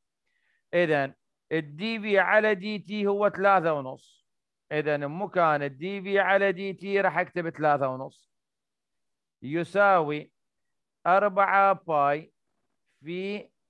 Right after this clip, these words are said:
واحد تربيع دي آر على دي تي. الواحد تربيع واحد في أربعة باي تبقى أربعة باي.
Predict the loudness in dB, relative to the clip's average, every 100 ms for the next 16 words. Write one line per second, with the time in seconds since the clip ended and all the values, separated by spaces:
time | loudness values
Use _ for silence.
0 | _ _ -16 -10 -2 2 6 6 4 0
1 | -6 -6 _ 2 4 4 -2 -6 0 2
2 | 0 -4 _ _ _ _ _ _ _ _
3 | -20 -12 -6 -6 -6 -2 2 4 6 6
4 | 4 2 0 2 6 6 4 2 -4 -8
5 | -8 -16 -18 _ _ _ _ _ _ _
6 | -6 0 2 2 -2 -4 -4 -8 -4 0
7 | 2 0 -2 -6 -6 -4 -2 -2 -2 -2
8 | -2 -8 -8 -4 -2 -2 0 -2 2 4
9 | 4 2 -4